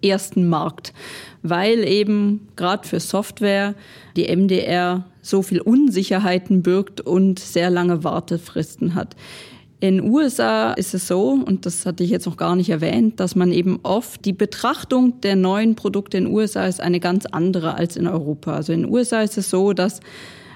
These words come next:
eine reine risikobasierte Betrachtung für Zulassungen genutzt wird. Das heißt, Produkte, die auf einem bestehenden Produkt beruhen oder vergleichbar sind mit einem bestehenden Produkt, das bereits auf dem Markt ist,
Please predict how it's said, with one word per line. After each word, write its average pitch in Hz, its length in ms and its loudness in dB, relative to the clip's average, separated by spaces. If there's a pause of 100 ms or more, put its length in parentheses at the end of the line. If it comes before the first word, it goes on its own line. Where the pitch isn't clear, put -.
eine 180 260 0
reine 196 720 2
risikobasierte 208 1200 0
Betrachtung 175 840 -2
für - 280 -6
Zulassungen 170 1000 0 (400)
genutzt 180 460 2
wird. 160 300 -2 (440)
Das 185 200 -4
heißt, 196 460 0
Produkte, 185 760 0
die 208 300 2
auf 190 340 -2
einem 170 460 2 (120)
bestehenden 196 720 2
Produkt 180 640 -4 (280)
beruhen 180 640 2
oder 175 500 0
vergleichbar 185 720 0
sind 190 220 2
mit 180 160 0
einem 170 280 0
bestehenden 214 540 0
Produkt, 190 400 -2
das 180 100 -4
bereits 170 440 -2
auf 165 120 -4
dem 156 160 0
Markt 202 380 -2
ist, - 420 -2